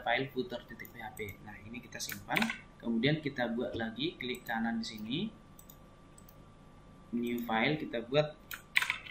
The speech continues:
namanya adalah footer titik P H P. Oke, sejajar dengan file header tadi.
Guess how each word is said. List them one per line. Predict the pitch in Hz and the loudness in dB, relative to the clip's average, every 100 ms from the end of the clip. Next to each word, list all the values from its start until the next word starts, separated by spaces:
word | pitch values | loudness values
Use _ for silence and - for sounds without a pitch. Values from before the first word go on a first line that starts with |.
| - | 0
namanya | 117 113 113 117 147 - | 4 6 6 6 4 4
adalah | 110 110 135 156 151 | 2 6 6 6 2
footer | 123 123 123 | -4 -6 -6
titik | 117 - - | -8 -8 -2
P | |
H | 110 107 | 0 -2
P. | 104 101 - - - | -6 -10 -12 -10 -2
Oke, | 135 | 0
sejajar | 120 113 110 123 127 | 2 2 2 2 2
dengan | 113 113 | 2 2
file | 113 110 | 0 -4
header | 104 113 | -6 -10
tadi. | - 104 | -10 -10